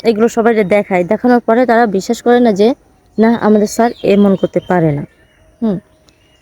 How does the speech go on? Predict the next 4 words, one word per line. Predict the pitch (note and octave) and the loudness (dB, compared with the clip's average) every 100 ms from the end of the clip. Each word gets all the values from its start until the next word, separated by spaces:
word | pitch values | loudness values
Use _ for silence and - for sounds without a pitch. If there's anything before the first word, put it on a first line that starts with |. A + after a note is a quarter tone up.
| _ - | _ 0
তো | G3+ - - | 0 -2 -4
একটা | A3+ _ - B3+ C4 D4 - _ _ _ _ _ _ _ _ _ A3 | -6 _ -4 0 2 0 -4 _ _ _ _ _ _ _ _ _ -4
স্কুলে | A3 - - B3 A3 F#3 | -4 -2 0 2 2 0
বা, | E3 G3 F#3+ F#3 D3+ | 0 0 0 0 -4